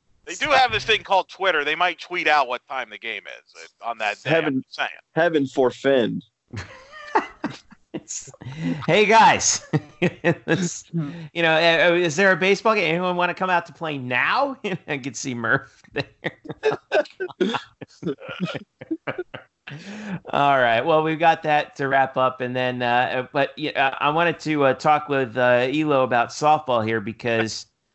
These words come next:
Speaker 3: well, I don't know, man. It, it, it doesn't feel quite as desperate as baseball, but, uh, they're in a slide right now. They've lost,
Speaker 1: Listen.
Speaker 3: let's see, one, two, three, four, five in a row, including getting
Speaker 1: Yeah.
Speaker 3: swept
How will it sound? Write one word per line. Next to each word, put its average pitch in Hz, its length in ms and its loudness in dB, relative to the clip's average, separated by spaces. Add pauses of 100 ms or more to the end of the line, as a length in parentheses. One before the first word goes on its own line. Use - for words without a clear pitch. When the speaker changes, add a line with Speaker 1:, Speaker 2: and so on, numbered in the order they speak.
(560)
Speaker 3:
well, 165 460 2 (600)
I 170 180 4
don't 240 220 2
know, 170 240 4
man. 147 320 0
It, 151 300 -2
it, 160 160 -10
it 165 160 -4
doesn't 180 340 -2
feel 180 320 -4
quite 185 460 0
as 139 300 -4
desperate 208 1000 -2
as 208 320 0
baseball, 226 600 0
but, 147 500 0
uh, 131 420 4 (520)
they're 180 500 2
in 165 280 0
a 127 80 4
slide 139 680 0
right 101 220 -2
now. 101 300 -10
They've 120 360 -4
lost, 117 340 -2
Speaker 1:
Listen. 135 180 -4
Speaker 3:
let's 98 80 -12
see, - 60 -20
one, 139 160 -12
two, 123 140 -10
three, 123 320 -8
four, 117 280 -4
five 127 360 2
in 117 80 -2
a 107 60 -2
row, 120 320 0
including 120 320 -10
getting 110 220 -6
Speaker 1:
Yeah. - 100 -10
Speaker 3:
swept 131 480 -8